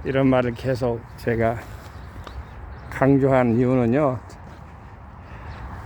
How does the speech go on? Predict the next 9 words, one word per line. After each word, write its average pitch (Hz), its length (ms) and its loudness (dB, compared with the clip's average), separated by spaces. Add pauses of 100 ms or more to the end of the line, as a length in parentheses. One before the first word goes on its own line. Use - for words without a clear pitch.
(1600)
제가 123 580 4
예수를 135 380 4
모를 123 400 4
때는 123 420 2 (2750)
정말로 135 880 2 (160)
세상의 156 840 0
삶이 147 880 0 (180)
허무했어요. 147 920 0 (2000)
그렇기 123 220 4